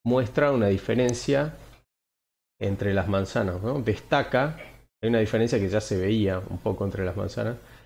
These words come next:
pero al iluminar con luz azul y mirar en la componente roja de lo que levanta la cámara,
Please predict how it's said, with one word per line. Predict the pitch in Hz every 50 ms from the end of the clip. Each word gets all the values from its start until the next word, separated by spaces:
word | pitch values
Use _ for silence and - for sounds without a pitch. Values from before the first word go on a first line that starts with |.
| _ _ _ _
pero | - 117 113 123 113 -
al | 98 98 98
iluminar | 98 98 104 107 113 120 139 143 139
con | - 123 113 110
luz | 117 131 135 - - - -
azul | 110 101 - - - 147 139 120 120 135 151 - - - - - -
y | 117 107 104
mirar | 104 104 107 123 127 131 131
en | 117
la | 107 98
componente | 110 104 101 107 110 120 123 120 131 113
roja | 107 - 127 139 131 - - 120 123 123 123 - -
de | 113 107 98 95 90 90 92 87 92 92
lo | 90 90 90 87
que | - 92
levanta | 92 95 101 104 - 107
la | 95 92 87
cámara, | 104 104 107 101 101 98 98